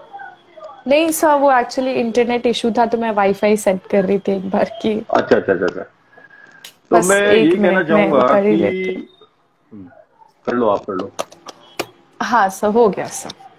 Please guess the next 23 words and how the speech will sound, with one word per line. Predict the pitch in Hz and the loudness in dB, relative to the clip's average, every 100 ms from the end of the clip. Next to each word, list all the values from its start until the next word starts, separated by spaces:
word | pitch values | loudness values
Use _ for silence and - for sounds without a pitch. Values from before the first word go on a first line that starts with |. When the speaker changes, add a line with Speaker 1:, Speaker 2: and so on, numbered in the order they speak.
| - _ _ _ _ _ - 226 | -20 _ _ _ _ _ -6 -6
Speaker 1:
It's | 180 202 | -4 -4
Speaker 2:
हम्म। | 185 | -4
Speaker 1:
done। | - - - - - | -6 -18 -20 -20 -12
Thank | 208 202 - | -10 -10 -12
you। | - - - - - 784 807 622 622 - - - - | -10 -8 -8 -12 -14 -16 -16 -20 -20 -20 -20 -20 -4
Speaker 2:
अगर | 123 127 190 190 180 - 143 | 0 2 2 2 0 0 0
मैं | 147 151 | 2 2
youth | 127 143 | 2 0
के | 143 147 | 2 2
बारे | 127 120 | 2 0
में | 117 | -2
बात | 107 - | -6 -8
करूँ, | 101 104 - - _ _ _ _ _ _ _ _ _ _ - | -10 -10 -16 -20 _ _ _ _ _ _ _ _ _ _ -6
दो | 120 | 0
Speaker 1:
यस, | 143 | 2
Speaker 2:
है, | 127 | 2
Speaker 1:
सर। | 147 | 0
Speaker 2:
एक | - | -2
तो | 139 | -4
यूथ | 127 147 120 | -2 -2 -4
जो | 117 135 | -4 -2
writer | 101 98 135 | -4 -6 -6
हैं, | 120 147 165 | -8 -10 -12